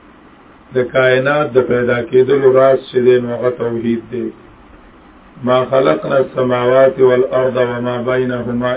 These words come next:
إلا بالحق. څلورم اهمیت، سر خلق الانس والجن هو التوحید.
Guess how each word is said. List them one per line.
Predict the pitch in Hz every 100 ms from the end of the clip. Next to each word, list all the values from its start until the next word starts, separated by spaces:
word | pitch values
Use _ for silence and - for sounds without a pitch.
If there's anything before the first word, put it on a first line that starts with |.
| 127 123
إلا | 117 117 117
بالحق. | 117 110 101 107 107 - - - - - - - - - - - - - - - - - - - - - - - - - - - - - - - - - - - - - - - - - -
څلورم | 127 127 127 135 147
اهمیت، | 139 123 123 127 131 131 - - - - - - - - _ _ _ - - - - - - - - - - - -
سر | 151 156 143 147 143 127 - - - - - - - - -
خلق | 135 151 151 151
الانس | 139 131 131 139 127 -
والجن | 131 120 113 110 131 131 127 113
هو | 113
التوحید. | 123 - - 110 107 113 113